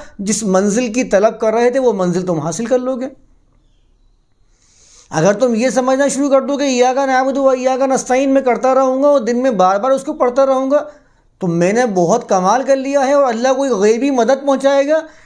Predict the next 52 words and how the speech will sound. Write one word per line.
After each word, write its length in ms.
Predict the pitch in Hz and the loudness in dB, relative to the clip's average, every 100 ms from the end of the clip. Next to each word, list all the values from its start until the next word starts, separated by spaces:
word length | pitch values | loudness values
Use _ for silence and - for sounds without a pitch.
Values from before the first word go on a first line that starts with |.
| - | -4
یہ 200 | 170 240 | 0 2
مجھے 300 | 247 233 277 | 2 0 0
ابھی 180 | 247 285 240 | 0 0 0
مزید 400 | 208 190 285 - | 0 0 -2 -2
کچھ 200 | 285 254 | -4 0
رہنمائی 480 | 196 190 214 233 254 | 0 2 2 0 0
کی 100 | 277 | 0
ضرورت 240 | 262 262 | -2 0
پڑے 180 | 269 277 | -2 -2
گی، 100 | 269 294 - - - - | -4 -6 -12 -20 -20 -10
وہ 180 | 156 196 | -6 -2
رہنمائی 440 | 180 170 196 233 | 0 0 0 -2
کر 140 | 247 247 | 0 -2
چکا 320 | 240 247 240 | -2 -2 0
ہے 60 | 214 | -2
اس 100 | - | -2
کے 100 | 190 | -2
اندر۔ 240 | 175 143 123 - - | -2 -2 -4 -10 -10
یہ 180 | 160 190 | -2 0
اپنے 280 | 180 220 226 | 0 -2 0
آپ 320 | 214 208 208 | 2 0 -2
کو 200 | 226 254 | -2 0
ایک 420 | 254 185 214 240 - | 0 0 0 0 -4
تسلی 440 | 190 190 214 262 | -6 -4 -2 -2
دینا 300 | 240 240 247 | 0 0 0
یا 100 | 269 | 2
اطمینان 540 | 247 214 202 190 240 254 | 2 0 -2 0 0 0
دینے 200 | 254 247 | 0 0
کا 120 | 247 | 2
ایک 240 | 240 214 214 | 2 0 0
ذریعہ 360 | 156 180 226 | -2 0 0
تو 120 | 247 214 | 0 0
ہو 100 | 190 | -2
سکتا 300 | 247 240 269 | -4 -2 0
ہے، 60 | 226 | 0
حقیقت 440 | 196 226 247 277 254 | -4 -4 0 -2 0
نہیں 140 | 262 | -2
ہو 140 | 196 | -2
سکتی 400 | 156 156 - 143 135 | -2 -6 -10 -12 -12
ہے۔ 120 | - - _ _ _ _ _ _ _ _ _ _ _ - | -14 -20 _ _ _ _ _ _ _ _ _ _ _ -10
یہ 160 | 208 220 | -2 0
حقیقت 420 | 185 247 262 247 | 0 0 0 0
نہیں 120 | 277 | 0
ہو 120 | 302 262 | 0 0
سکتی 320 | 262 269 262 | -2 -2 -4
ہے 60 | 269 | 0
کہ 100 | 254 | 0
میں 140 | 247 | 0
دعاؤں 420 | 202 190 214 240 | 0 0 0 0
کے 80 | 240 | -2
اوپر 240 | 240 240 | 0 0
اپنی 280 | 240 226 247 | 0 -2 -2